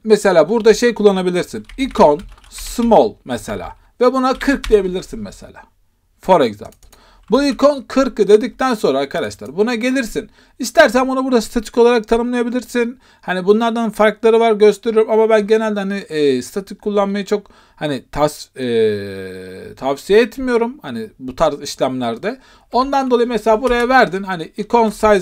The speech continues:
class'ının içerisindeki mesela icon small'ı buraya entegre ettim mesela. Diyelim buraya verdin. Ya da işte bu zaten bir class değil mi hocam diyorsun. Bu double mıymış? Double verirsin. Ay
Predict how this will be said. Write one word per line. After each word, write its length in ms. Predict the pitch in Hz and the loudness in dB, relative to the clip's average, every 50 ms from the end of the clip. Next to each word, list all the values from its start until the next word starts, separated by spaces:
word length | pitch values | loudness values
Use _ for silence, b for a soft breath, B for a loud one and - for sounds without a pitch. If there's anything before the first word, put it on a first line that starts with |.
| - - - | 0 -4 -4
class'ının 380 | 185 170 151 - - 156 175 | -2 -2 -2 -4 -6 -10 -12
içerisindeki 600 | 190 180 - 185 160 139 - - 131 127 120 - 131 | -10 -6 -4 -4 -4 -4 -4 -8 -14 -14 -12 -12 -12
mesela 520 | 117 113 110 - 117 139 160 185 190 b b b b b b | -12 -12 -10 -8 -4 -2 0 0 -2 b b b b b b
icon 280 | - 202 - - 208 196 | -8 -2 2 2 2 2
small'ı 380 | 190 - - 190 160 139 135 127 | 2 -2 -4 -2 -2 0 0 0
buraya 220 | 131 139 156 165 | 0 0 0 0
entegre 440 | 156 - - 131 120 120 135 151 156 | -2 -4 -4 -4 -4 -4 -2 -2 -2
ettim 300 | 135 131 - - 117 110 | -2 -4 -6 -10 -10 -10
mesela. 500 | 98 92 - - 98 90 90 87 101 101 | -10 -12 -12 -14 -14 -14 -14 -14 -10 -8
Diyelim 280 | 107 107 123 123 113 | -8 -6 -6 -8 -8
buraya 240 | 107 101 110 131 131 | -8 -6 -6 -4 -4
verdin. 300 | 117 110 104 98 92 87 _ b b b b - | -4 -4 -6 -6 -10 -14 _ b b b b -4
Ya 100 | 165 170 | 0 2
da 80 | 208 | 2
işte 240 | 196 185 - 214 185 | 2 2 2 0 0
bu 60 | 196 | 0
zaten 440 | 190 208 208 196 196 - 202 196 190 | 2 2 2 2 2 0 -2 0 0
bir 180 | 196 208 214 - _ - | 0 -2 -2 -4 _ -6
class 320 | 185 185 180 175 - - - | -2 -2 -2 -2 -2 -4 -4
değil 120 | 208 180 | -4 -2
mi 80 | 147 127 | -2 -4
hocam 360 | 120 113 107 117 107 107 101 | -4 -4 -4 -6 -6 -6 -6
diyorsun. 300 | 104 107 - 135 135 135 | -8 -10 -10 -12 -10 -10
Bu 100 | 131 120 | -2 0
double 220 | 151 147 131 113 | 2 2 2 0
mıymış? 440 | 104 98 90 90 87 - - - - _ _ _ _ _ _ _ _ _ _ _ _ _ _ _ _ - - | -4 -6 -10 -12 -16 -18 -20 -20 -20 _ _ _ _ _ _ _ _ _ _ _ _ _ _ _ _ -16 -14
Double 260 | 127 113 104 92 92 | -12 -12 -10 -12 -12
verirsin. 480 | 90 87 87 87 87 - - 127 127 127 _ _ - _ _ _ _ _ _ - - - - - - - - - - - - - _ _ _ _ - - - _ _ _ _ _ - - - - - _ _ _ _ - | -14 -16 -16 -16 -16 -18 -18 -18 -18 -20 _ _ -20 _ _ _ _ _ _ -20 -20 -20 -20 -20 -20 -18 -18 -18 -18 -20 -20 -20 _ _ _ _ -20 -20 -20 _ _ _ _ _ -20 -20 -20 -20 -20 _ _ _ _ -20
Ay 100 | - - | -20 -20